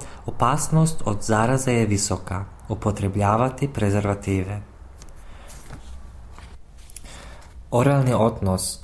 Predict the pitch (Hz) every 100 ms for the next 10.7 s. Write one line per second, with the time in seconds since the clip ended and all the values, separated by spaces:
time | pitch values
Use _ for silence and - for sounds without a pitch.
0 | - 110 127 160 156 156 127 131 139 139
1 | - - 107 110 104 - 113 120 - -
2 | 123 110 104 101 98 98 101 - - -
3 | - - - - - - 117 123 127 151
4 | - 139 - 123 101 90 - - - -
5 | - - 117 123 139 147 147 135 113 113
6 | 135 - 151 139 - - - 120 127 131
7 | 120 120 - - - 120 127 - 117 110
8 | 104 107 104 131 123 104 - 120 135 -
9 | - - - 110 131 143 143 143 127 127
10 | 117 - 92 - - 87